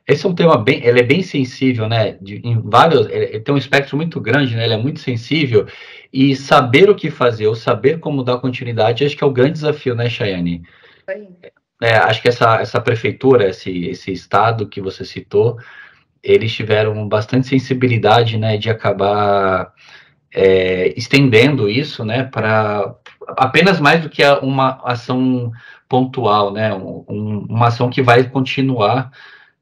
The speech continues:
Speaker 1: E espero que isso dê frutos, Chayane, sabe? Espero que isso, que, que tem, quem esteja ouvindo aqui, ah, ou que você possa ser também convidada pra outras localidades, dar, dar ideias, projetos, né? Porque a nossa sociedade precisa disso, né?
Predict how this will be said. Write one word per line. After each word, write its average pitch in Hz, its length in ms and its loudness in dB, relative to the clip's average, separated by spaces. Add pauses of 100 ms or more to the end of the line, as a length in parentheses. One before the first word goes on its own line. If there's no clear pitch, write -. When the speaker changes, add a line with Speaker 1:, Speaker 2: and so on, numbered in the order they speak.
(120)
Speaker 1:
E 107 1040 -2
espero 147 320 2
que 170 60 0
isso 170 100 -2
dê 190 120 6
frutos, 165 340 -4
Chayane, 127 640 -2 (120)
sabe? 101 500 -2
Espero 127 380 -2
que 151 100 -8
isso, 139 180 -8
que, 131 160 -10
que - 180 -14
tem, 143 260 -2
quem 147 180 -2
esteja 131 520 2 (340)
ouvindo 127 460 0
aqui, 131 720 0 (460)
ah, 107 340 4
ou 127 140 4
que 131 60 -16
você 139 120 4
possa 131 300 0
ser 120 200 -4
também 123 280 -4
convidada 117 500 -2
pra 110 180 -4
outras 117 400 -2
localidades, 110 520 -2
dar, 110 400 2
dar 107 480 0 (220)
ideias, 113 600 2
projetos, 117 680 -2
né? 113 140 -4
Porque 120 160 -8
a - 20 -4
nossa 123 200 -8
sociedade 123 540 -2
precisa 151 540 -2
disso, 107 380 -6
né? 113 240 -4